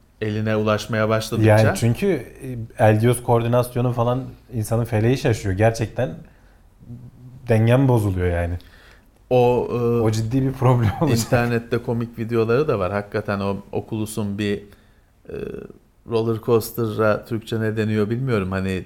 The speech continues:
Speaker 1: tren, e, şaka treni mi? Yok, şaka treni demeyelim.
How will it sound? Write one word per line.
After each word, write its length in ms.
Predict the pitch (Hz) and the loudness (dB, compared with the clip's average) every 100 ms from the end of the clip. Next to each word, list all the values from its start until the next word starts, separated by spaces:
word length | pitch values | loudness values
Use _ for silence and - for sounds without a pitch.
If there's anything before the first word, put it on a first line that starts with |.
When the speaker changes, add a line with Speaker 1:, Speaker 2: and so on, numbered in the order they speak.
| - | -6
Speaker 1:
tren, 240 | - 104 101 95 - - _ _ 240 208 - - - - - - | -2 0 0 -4 -12 -20 _ _ -20 -20 -20 -20 -20 -20 -20 -20
e, 40 | 120 | -8
şaka 360 | - 101 120 | -6 0 0
treni 280 | 139 127 120 | 2 2 2
mi? 120 | 101 | 0
Yok, 140 | 95 92 | -4 -4
şaka 300 | 95 - - | -4 -4 -4
treni 420 | 98 95 98 104 | -4 -4 -4 -4
demeyelim. 320 | 104 92 78 | -4 -4 -4